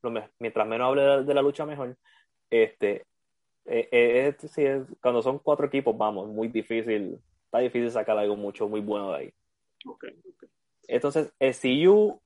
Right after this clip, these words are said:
Speaker 1: va a luchar contra los Young Bucks. Y obviamente, pues, tenemos que es una lucha de, por la correa tag team. Y si S C U pierde, van a romper. Ahora,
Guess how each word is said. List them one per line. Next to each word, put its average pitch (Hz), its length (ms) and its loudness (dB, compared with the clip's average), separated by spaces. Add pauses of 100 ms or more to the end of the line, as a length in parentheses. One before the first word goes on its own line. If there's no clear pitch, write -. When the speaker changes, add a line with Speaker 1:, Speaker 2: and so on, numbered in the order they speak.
Speaker 1:
va 117 60 4
a - 20 2
luchar 135 260 -2
contra 131 300 0
los 110 80 2
Young 135 220 -2
Bucks. 117 360 0 (380)
Y 113 80 -6
obviamente, 123 560 0
pues, 104 320 0
tenemos 104 360 -4
que 107 100 0
es 101 100 -2
una 107 140 -2
lucha 120 240 0
de, 131 220 6
por 131 180 -2
la 131 480 2
correa 135 320 -2
tag 208 260 -6
team. 127 240 -6
Y 175 240 -4
si - 180 -2
S 107 140 2
C 110 180 -6
U 123 80 0
pierde, 131 600 2 (1120)
van 101 180 -2
a 95 60 -2
romper. 92 400 -6 (2250)
Ahora, 101 380 0